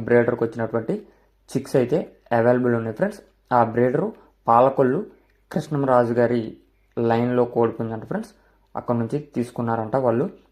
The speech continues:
ఆ బ్రీడర్కి వచ్చినటువంటి ఇరవై రెండు కోడిపిల్లలు అయితే బ్రదర్ దగ్గర అవైలబుల్ ఉన్నాయి. బ్రదర్ యొక్క అడ్రస్ వచ్చేటప్పటికి బాపట్ల డిస్ట్రిక్ట్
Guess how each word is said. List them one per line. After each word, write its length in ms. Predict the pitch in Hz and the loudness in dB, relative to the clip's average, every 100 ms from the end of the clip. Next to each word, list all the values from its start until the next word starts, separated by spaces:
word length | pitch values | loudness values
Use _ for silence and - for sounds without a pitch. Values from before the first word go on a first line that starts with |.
| _ | _
ఆ 100 | 123 117 | 0 2
బ్రీడర్కి 400 | 113 120 127 127 | 4 2 2 -2
వచ్చినటువంటి 540 | 123 127 117 113 113 196 - _ _ - | -4 -2 -4 -4 -4 -4 -6 _ _ 0
ఇరవై 240 | 123 123 123 | 4 6 6
రెండు 200 | 120 117 | 4 0
కోడిపిల్లలు 520 | 117 120 117 131 120 | 0 0 2 0 0
అయితే 180 | 113 156 220 - _ _ _ | 0 -2 -4 -10 _ _ _
బ్రదర్ 260 | 117 117 117 | 2 4 4
దగ్గర 220 | 117 117 156 - _ 117 | 2 0 -4 -8 _ 0
అవైలబుల్ 380 | 113 117 120 117 | 2 2 2 0
ఉన్నాయి. 200 | 110 170 240 _ 120 | -2 -6 -10 _ 0
బ్రదర్ 260 | 117 120 139 | 2 4 4
యొక్క 160 | 139 117 | 4 2
అడ్రస్ 260 | 113 123 127 | 2 0 -2
వచ్చేటప్పటికి 480 | 120 - 113 110 196 - _ _ _ | -6 -4 -4 -4 -6 -6 _ _ _
బాపట్ల 560 | 123 113 - 127 131 127 | 2 4 4 0 -2 -4
డిస్ట్రిక్ట్ 440 | 120 - 170 170 | -4 -4 -6 -6